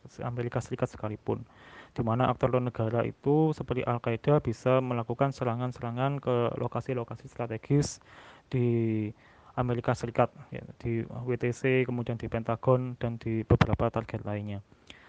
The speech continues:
Ini menggambarkan bahwa terorisme kemudian menjadi fenomena interna-, menjadi fenomena global, menjadi fenomena yang banyak diperhatikan bagi, eh, oleh banyak orang.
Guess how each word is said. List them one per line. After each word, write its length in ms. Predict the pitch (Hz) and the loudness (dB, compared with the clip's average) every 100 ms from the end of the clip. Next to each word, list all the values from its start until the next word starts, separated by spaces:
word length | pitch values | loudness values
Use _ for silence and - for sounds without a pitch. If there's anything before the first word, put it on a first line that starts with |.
| - - 143 | -20 -2 2
Ini 160 | 165 | 4
menggambarkan 560 | 170 135 120 120 165 151 | 6 6 6 6 6 4
bahwa 320 | 113 120 120 117 | 2 4 4 4
terorisme 720 | 123 127 127 - 139 147 151 | 0 0 0 -2 0 2 2
kemudian 320 | 143 127 143 | 0 0 0
menjadi 480 | 143 117 - 123 120 | 2 0 2 0 0
fenomena 960 | 131 123 120 120 120 120 113 110 107 - | -2 -2 -2 -2 -4 -4 -4 -4 -6 -8
interna-, 400 | - 120 120 120 | -8 -6 -6 -8
menjadi 400 | - 135 123 135 | -6 0 0 0
fenomena 400 | 143 131 131 127 | -2 0 0 0
global, 560 | - 117 - 123 139 165 - - - - | 0 -2 2 6 6 4 -4 -20 -14 -4
menjadi 400 | 135 127 120 151 | 2 2 2 0
fenomena 640 | - 131 127 123 123 127 | 0 -2 -2 -2 -2 0
yang 400 | 123 120 117 117 117 | 0 0 -2 -8 -2
banyak 240 | 127 139 - | 2 2 0
diperhatikan 560 | 127 123 120 120 123 | -2 -2 -2 -2 -4
bagi, 220 | 113 110 - | -4 -6 -6
eh, 300 | 127 117 117 107 | -2 0 0 0
oleh 160 | 131 120 | 0 0
banyak 240 | - 113 | -2 -6
orang. 320 | - 107 104 | -2 -2 -2